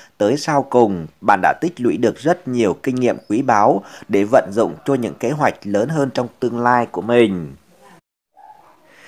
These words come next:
Về tử vi tuổi Ất Mùi thuộc Kim, công việc dễ gặp trở ngại nên tập trung để tránh mắc sai sót. Tử vi tuổi Đinh Mùi thuộc Thủy,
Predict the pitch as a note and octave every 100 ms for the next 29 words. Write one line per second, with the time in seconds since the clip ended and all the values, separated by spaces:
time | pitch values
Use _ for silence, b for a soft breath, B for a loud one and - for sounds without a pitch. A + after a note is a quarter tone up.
0 | b b - A#2+ C3 A#2+ A#2+ G2 A2 D3+
1 | D3 G#2+ - F3 - C3+ A2 F#2 D#2 -
2 | A2 - - C#3+ C#3+ C3 C3 b b -
3 | D3 A#2+ G2+ - G2+ F#2+ A2 - - F2
4 | F#2+ A#2+ A2 F#2 - - C3+ A#2+ G#2+ -
5 | C#3 C3 A2+ E2+ - G#2+ C3+ D#3+ D#3+ -
6 | D3 C3 - D#3 F#3+ - B B B -
7 | A#2 G#2+ D3+ D3 G#2 G#2 C#3+ B2 A2+ G#2
8 | F2 - - A2+ - - A2 F#2+ D#3+